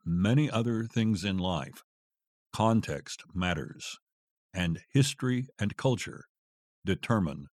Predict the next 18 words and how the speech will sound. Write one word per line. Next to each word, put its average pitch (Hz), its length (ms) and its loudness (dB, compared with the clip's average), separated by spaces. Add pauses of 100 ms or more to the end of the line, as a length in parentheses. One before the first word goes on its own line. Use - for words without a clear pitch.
(180)
that 78 280 -4
context. 80 800 -4 (1600)
If - 140 -2
you 156 80 6
would 139 100 4
like 104 200 4
a 82 80 -4
transcript 117 580 0
of 82 80 -4
today's 85 360 -2
podcast, 87 720 -4 (460)
it's - 140 -2
available 113 440 4
for 98 140 -4
download 95 540 0
at 73 180 -10 (300)
leaderperfect 110 720 -2 (220)
dot 90 260 -2